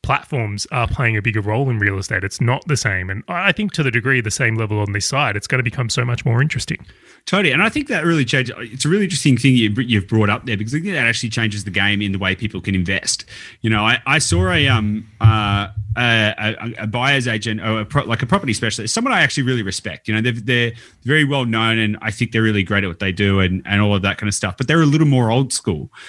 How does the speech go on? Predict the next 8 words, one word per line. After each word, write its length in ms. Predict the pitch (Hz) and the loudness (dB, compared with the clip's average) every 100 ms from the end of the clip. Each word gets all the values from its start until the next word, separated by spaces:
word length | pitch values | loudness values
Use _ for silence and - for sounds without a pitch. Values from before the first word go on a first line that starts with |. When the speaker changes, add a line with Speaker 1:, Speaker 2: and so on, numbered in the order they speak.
| - - 113 | -20 -8 2
Speaker 2:
And, 220 | 117 127 | 4 6
um, 400 | 123 117 117 113 _ _ _ _ _ - 143 | 4 4 -2 -6 _ _ _ _ _ -20 -4
they 420 | 131 143 151 147 | 2 4 2 0
have 260 | - 127 117 | -2 -2 -2
a 60 | 117 | -2
propensity 880 | 95 127 123 120 110 - 113 110 | 0 2 2 0 -4 0 2 0
to, 680 | 101 - 110 107 104 101 101 104 - - - _ _ | -2 0 2 4 4 4 2 -4 -16 -20 -20 _ _
um, 640 | 104 101 98 98 98 101 | 2 4 4 4 2 0